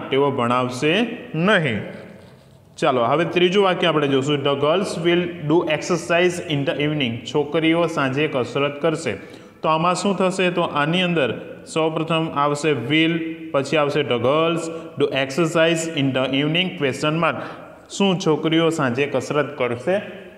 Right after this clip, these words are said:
તો એનો જવાબ આપણે જે છે અહીંયા આપણે જોઈશું. તો આની અંદર શું છે કે આપણે જોઈએ છે તો કર્તા શેમાં છે? બહુવચનમાં છે. એટલે જવાબ કેવી રીતે આવશે? તો જવાબની અંદર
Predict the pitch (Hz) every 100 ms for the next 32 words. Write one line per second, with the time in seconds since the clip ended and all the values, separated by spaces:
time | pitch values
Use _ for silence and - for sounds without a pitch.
0 | - - - - 151 143 139 147 180 143
1 | 151 156 143 135 143 135 139 139 165 143
2 | 151 151 143 143 147 151 151 170 165 139
3 | 117 123 131 147 147 151 185 175 165 151
4 | 147 147 135 131 127 139 139 160 143 135
5 | 120 120 120 127 123 143 143 160 165 156
6 | 160 147 151 151 139 131 110 107 104 117
7 | 117 107 123 139 139 165 170 170 170 160
8 | 151 160 160 - - - - - - _
9 | _ _ - 127 127 131 143 160 156 160
10 | 160 156 165 139